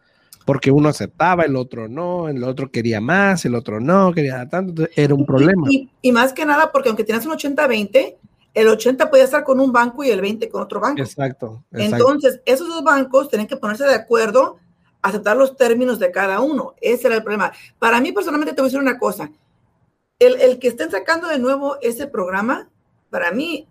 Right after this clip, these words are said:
Speaker 2: e-, e-, es una tontada, la mera verdad.
Speaker 1: Ujú.
Speaker 2: ¿Por qué?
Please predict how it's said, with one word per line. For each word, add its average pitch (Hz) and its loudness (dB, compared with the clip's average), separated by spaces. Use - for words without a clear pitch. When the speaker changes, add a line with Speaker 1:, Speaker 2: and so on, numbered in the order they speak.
Speaker 2:
e-, - -2
e-, - -2
es 208 -2
una 233 -2
tontada, 175 0
la 190 -4
mera 175 -4
verdad. 175 -2
Speaker 1:
Ujú. 180 0
Speaker 2:
¿Por 247 6
qué? 214 0